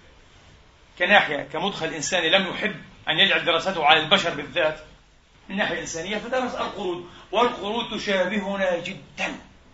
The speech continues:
إنها تشترك معنا وتتقاسم أربعة وتسعين إلى ستة وتسعين في المئة من المادة الوراثية. طبعا إنهم أقرب إلى أن يكونوا فعلا أولاد العم أيها الإخوة. ولذلك حين مسخ الله أقواما،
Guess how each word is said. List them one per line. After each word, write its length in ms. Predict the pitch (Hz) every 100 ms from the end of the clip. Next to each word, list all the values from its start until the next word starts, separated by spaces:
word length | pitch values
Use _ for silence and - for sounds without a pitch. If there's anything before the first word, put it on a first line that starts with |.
| - - - - 165
إنها 480 | 180 208 214 190
تشترك 420 | 175 - 214 190 180
معنا 320 | 151 147 147
وتتقاسم 840 | 160 165 170 - 208 202 226 226 - - - - -
أربعة 360 | 208 214 170 156
وتسعين 460 | 147 - 180 208 208
إلى 240 | 190 180
ستة 320 | - 214 196
وتسعين 420 | 170 165 - 208
في 160 | - 226
المئة 720 | 226 185 170 262 - - -
من 80 | 165
المادة 400 | 175 175 180 175
الوراثية. 540 | 160 156 135 - 117 - - -
طبعا 300 | 165 226 175 127 - - - - - - -
إنهم 240 | 151 156 220
أقرب 440 | 226 202 196 190
إلى 180 | 185 180
أن 40 |
يكونوا 280 | 175 208 180
فعلا 240 | 226 196
أولاد 240 | 170 170 151
العم 280 | 135 143 123
أيها 220 | 120 98
الإخوة. 300 | 95 - - - - - - - -
ولذلك 500 | 143 156 220 185 -
حين 160 | 180 175
مسخ 260 | 214 190
الله 380 | 180 185 208 180 - - -
أقواما، 520 | 180 175 226 180 123